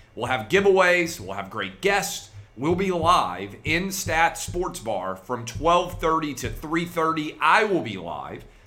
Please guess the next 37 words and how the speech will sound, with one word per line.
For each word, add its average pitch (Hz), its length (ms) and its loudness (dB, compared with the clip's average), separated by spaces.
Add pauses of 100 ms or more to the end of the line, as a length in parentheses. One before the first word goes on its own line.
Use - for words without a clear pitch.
(200)
on 156 220 2
the 156 80 -2
final 160 560 2
hour 160 500 2
of 120 280 -2
the 113 60 -2
show, 117 380 0
hanging 135 380 -4
out 123 160 2
with 117 120 -8
everybody 110 500 -2
from 110 220 -10
two 160 220 -6
thirty 131 380 -2
to 107 100 -6
three 170 340 -4
thirty. 156 460 -2 (300)
That 135 340 0
is 127 400 -2 (260)
the 135 240 -8
Outkick 156 760 2
show, 220 560 4 (240)
the 156 80 -8
final 202 580 4
one 175 380 2
of 143 260 -2
the 127 80 -4
college 123 520 0
football 117 440 -4
season. 170 540 -4
We'll 117 100 -6
be 98 140 -10
live 170 500 4
from 170 180 -4
Stat 139 400 2
Sports 120 420 -8
Bar 113 400 0